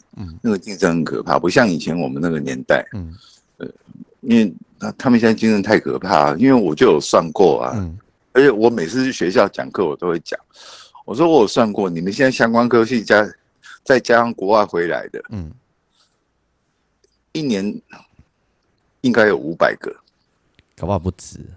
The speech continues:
Speaker 2: 没有，哦，哦，没有，我就，那个，就觉得至少有五百个。
Speaker 1: OK，OK。
Speaker 2: 对，然后我就说，“啊，你们，你要想，其实没有五百个工作给你们做。”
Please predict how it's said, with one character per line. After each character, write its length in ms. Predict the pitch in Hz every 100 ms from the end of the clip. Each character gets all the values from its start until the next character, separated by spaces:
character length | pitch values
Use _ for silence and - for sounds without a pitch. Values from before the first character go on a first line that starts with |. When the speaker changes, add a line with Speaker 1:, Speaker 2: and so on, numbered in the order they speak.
| _ _ _ _ _ _ _ _ _ -
Speaker 2:
没 100 | 220
有， 280 | 110 80 -
哦， 260 | 110 113 -
哦， 200 | - 95 -
没 80 | 120
有， 120 | 131
我 140 | 92
就， 180 | 85 131 - _ - _
那 160 | 220
个， 240 | 185 135 123 _ _ -
就 140 | 120
觉 200 | 101 82
得 200 | 80 87 - _
至 140 | -
少 220 | 110 60 60
有 100 | 71
五 100 | 80
百 180 | 62 62
个。 160 | -
Speaker 1:
OK，OK。 680 | 98 - 71 - 80 - 76 - _
Speaker 2:
对， 100 | - 65 _
然 100 | -
后 120 | 123
我 80 | 98
就 120 | 95
说 320 | 120 113 113 110 -
，“啊， 220 | 123 117
你 240 | 113 107 85
们， 340 | 85 95 101 - _ _ _ - - - _ -
你 120 | 95
要 100 | 131
想， 240 | - - - _ _ _ _ _ _ _ _ _
其 220 | - 113
实 160 | 104 117
没 120 | 113
有 80 | 101
五 120 | 78
百 200 | - 65
个 120 | 71
工 200 | 78 85
作 180 | 85 85
给 180 | - 71
你 100 | 69
们 140 | 57
做。” 220 | - 73